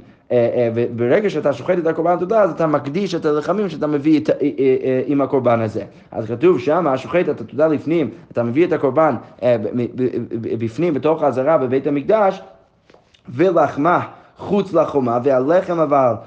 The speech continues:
מחוץ לחומה, לא קידש הלחם. אז הגמרא אומרת, על, על המשנה הזאת, מה שאלנו, מה היא חוץ לחומה? כן, מה נחשב כחוץ לחומה? אז רבי יוחנן אמר, "חוץ לחומת בית פגי", אבל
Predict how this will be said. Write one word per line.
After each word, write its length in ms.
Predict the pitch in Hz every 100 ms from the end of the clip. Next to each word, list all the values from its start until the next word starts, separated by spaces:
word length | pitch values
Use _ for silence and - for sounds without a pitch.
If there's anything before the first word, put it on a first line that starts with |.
| -
מחוץ 420 | 131 123 170 180 160
לחומה, 520 | 151 143 117 110 113 - -
לא 180 | 160 220
קידש 380 | 220 190 202 202
הלחם. 420 | 202 214 185 151 - - -
אז 220 | 120 107
הגמרא 300 | 107 117 165
אומרת, 380 | 147 156 170 123
על, 120 | 123 117 -
על 140 | 123
המשנה 380 | 120 120 135 165
הזאת, 300 | 147 165 165
מה 180 | 143 147
שאלנו, 420 | 135 107 110 143
מה 260 | 139 160 170
היא 200 | 147 -
חוץ 280 | 156 156
לחומה? 360 | 139 120 104 113
כן, 180 | 139 139
מה 100 | 160
נחשב 300 | 151 - 135
כחוץ 280 | 123 139 113
לחומה? 260 | 110 90 110
אז 80 |
רבי 160 | 127 131
יוחנן 240 | 185 165
אמר, 260 | 156 151 147 -
"חוץ 240 | 165 160
לחומת 360 | 135 160 156 120
בית 240 | 143 110
פגי", 380 | 113 113 110 139 - - -
אבל 280 | 107 156